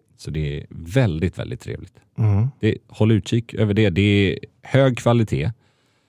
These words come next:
Speaker 1: Eh, dyker inte upp hela tiden. Det finns ute på bolaget. De släpper,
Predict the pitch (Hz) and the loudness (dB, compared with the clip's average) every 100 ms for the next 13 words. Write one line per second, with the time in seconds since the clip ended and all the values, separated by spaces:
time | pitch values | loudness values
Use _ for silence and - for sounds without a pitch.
0 | _ - 82 82 71 80 90 123 147 156 | _ -4 0 0 -2 -2 2 2 4 2
1 | 147 - 208 - - 135 131 85 90 78 | 2 2 0 -2 -8 0 2 2 0 -2
2 | 80 101 98 120 147 208 - - 147 110 | -2 -4 -4 -2 0 0 -4 -2 0 0
3 | 110 - - 131 123 120 127 98 98 95 | -4 -8 -6 -2 -2 0 0 2 0 0
4 | 113 110 - 107 - _ - 123 | -2 -4 -2 -4 -6 _ -4 -4